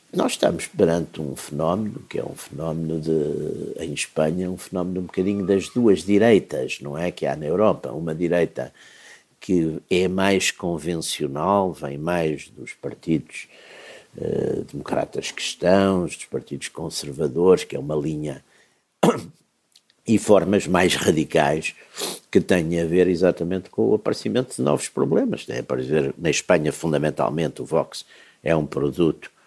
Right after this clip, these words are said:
e é um resultado, embora depois tenha uma, uma linha ideológica bastante determinada e, <coughs> e desenvolvida e com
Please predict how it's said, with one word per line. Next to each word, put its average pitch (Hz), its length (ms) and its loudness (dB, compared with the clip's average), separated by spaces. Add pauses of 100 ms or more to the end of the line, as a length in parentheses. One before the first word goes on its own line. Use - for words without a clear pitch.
(280)
e 76 120 -4
é 71 40 2
um 67 80 0
resultado, 71 760 0
embora 62 260 -4
depois - 340 -6
tenha - 260 -10
uma, - 280 -18 (300)
uma - 160 -16
linha 80 260 -8
ideológica 69 680 -4
bastante - 460 -6
determinada - 800 0
e, - 200 -12 (920)
<coughs> - 840 -2
e 85 100 4
desenvolvida 101 800 2
e - 80 2
com - 220 -10